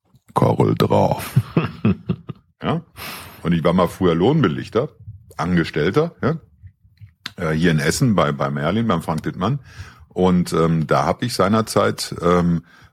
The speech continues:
Speaker 1: Corel Draw Druckdateien bekommen, wo es uns schier die Hose ausgezogen hat. So hässlich waren die. Also nicht nur von der Gestaltung her, sondern auch verzerrte Typo und, und, und. Das war ja alles möglich,
Speaker 2: Mhm.
Speaker 1: ja?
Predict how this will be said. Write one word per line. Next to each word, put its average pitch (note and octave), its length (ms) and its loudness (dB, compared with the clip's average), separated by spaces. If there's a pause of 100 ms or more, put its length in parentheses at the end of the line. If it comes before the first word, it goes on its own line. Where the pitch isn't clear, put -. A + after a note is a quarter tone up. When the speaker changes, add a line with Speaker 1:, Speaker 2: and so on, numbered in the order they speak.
Speaker 1:
Corel F#2 340 2
Draw F2+ 360 2
Druckdateien D#2 640 0
bekommen, C#2+ 600 -2
wo E2 220 -2
es E2+ 100 -2
uns G2+ 160 -4
schier E2+ 200 0
die F#2 120 0
Hose C#3 340 2
ausgezogen - 600 -6
hat. - 160 -8
So C#2 140 -2
hässlich C2 400 -4
waren A1+ 240 -6
die. - 180 -12 (340)
Also F#2+ 160 2
nicht D3+ 120 6
nur C3 140 4
von G2 120 0
der F2+ 80 2
Gestaltung G2 600 0
her, D2 160 0
sondern D2+ 240 -2
auch D2+ 240 -4 (220)
verzerrte F2 640 -2
Typo E2 340 -4
und, D#2 260 -4
und, D2+ 100 -2
und. D#2+ 100 -4
Das G#2 120 2
war B2+ 80 4
ja C3 80 2
alles C#3 200 -2
möglich, D3 280 0
Speaker 2:
Mhm. B2+ 180 2
Speaker 1:
ja? A#2 160 -8